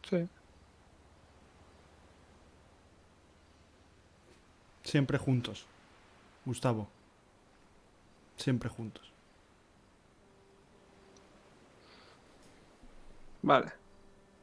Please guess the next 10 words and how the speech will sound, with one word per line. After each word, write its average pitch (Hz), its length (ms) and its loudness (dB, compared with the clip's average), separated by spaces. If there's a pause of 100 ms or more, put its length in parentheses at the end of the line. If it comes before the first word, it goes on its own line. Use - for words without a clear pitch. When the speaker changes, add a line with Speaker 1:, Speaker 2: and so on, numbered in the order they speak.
(600)
Speaker 1:
Yo 170 720 8
te 139 120 6
diré 156 160 4
un 156 240 2
conteo 165 640 6
y 143 60 0
cuando 135 280 2
eso 151 200 0
disparas, 110 420 0
¿vale? 151 240 2